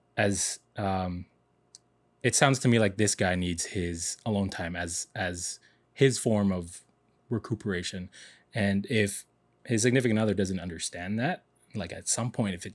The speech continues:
keeps happening, happening, happening, like, that's straight up just disrespectful.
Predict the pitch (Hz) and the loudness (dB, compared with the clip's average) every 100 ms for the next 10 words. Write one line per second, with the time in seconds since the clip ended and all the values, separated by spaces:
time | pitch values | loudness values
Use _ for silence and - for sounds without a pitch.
0 | - - - 113 110 101 101 101 98 113 | -10 -8 -4 -2 -2 -4 -4 -4 -2 -2
1 | 90 87 - - - _ _ _ _ 107 | -4 -8 -16 -20 -20 _ _ _ _ -2
2 | 101 117 - - _ _ _ _ _ _ | 2 2 2 -4 _ _ _ _ _ _
3 | _ _ - 135 107 104 107 - 104 104 | _ _ 0 2 2 0 -4 -4 -4 -6
4 | - 107 - 82 | -6 -8 -8 -16